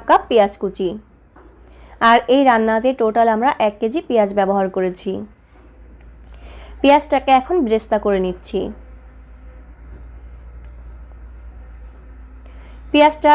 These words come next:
ব্রেস্তা করা হয়ে গিয়েছে, এখন একটা প্লেটে উঠিয়ে নিচ্ছি। এখন এখানে হাফ কেজি পেঁয়াজ দিয়ে দিচ্ছি। আমরা এই বিরিয়ানিটি রান্না করার জন্য এক কেজি পেঁয়াজ ব্যবহার করেছি, আর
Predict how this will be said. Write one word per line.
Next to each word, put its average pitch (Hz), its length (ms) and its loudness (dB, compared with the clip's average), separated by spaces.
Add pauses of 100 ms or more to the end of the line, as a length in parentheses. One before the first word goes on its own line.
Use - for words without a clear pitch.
ব্রেস্তা 233 320 -2
করা 247 260 2
হয়ে 247 240 0
গিয়েছে, 208 320 -2 (120)
এখন 269 160 -6 (100)
একটা 247 220 -4 (720)
প্লেটে 233 340 -2
উঠিয়ে 214 300 -2
নিচ্ছি। 190 340 -8 (540)
এখন 262 240 2 (100)
এখানে 285 240 -2 (100)
হাফ 226 180 0 (100)
কেজি 226 280 -2
পেঁয়াজ 202 220 2 (100)
দিয়ে 202 180 -2
দিচ্ছি। 190 320 -6 (560)
আমরা 262 280 4 (200)
এই 233 160 2
বিরিয়ানিটি 240 400 -2 (100)
রান্না 202 300 -2
করার 247 280 2
জন্য 233 160 0 (300)
এক 240 120 -4
কেজি 233 220 -2 (100)
পেঁয়াজ 214 300 2
ব্যবহার 196 360 0
করেছি, 190 360 -4 (1000)
আর 220 60 6